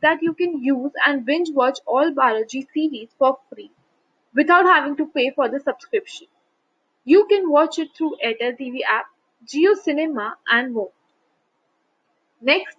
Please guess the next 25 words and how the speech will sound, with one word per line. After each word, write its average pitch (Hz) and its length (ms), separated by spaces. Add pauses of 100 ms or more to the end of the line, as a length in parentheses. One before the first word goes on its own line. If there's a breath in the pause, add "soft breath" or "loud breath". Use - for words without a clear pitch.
is 294 240 (240)
The 247 60
Big 254 340 (180)
Day, - 280 (100)
which 285 220
is 320 160
releasing 294 420
in, 302 160 (140)
on 262 260
seventh 277 360 (120)
April 277 320
twenty 247 280
twenty-one. 220 580 (560 soft breath)
You 370 280
can 415 220
watch 269 220
it 302 100
on 240 320
Netflix. - 460 (340)
There 269 160
will 302 200
be 320 140
number 277 380
of 311 140 (720)
episodes, 277 580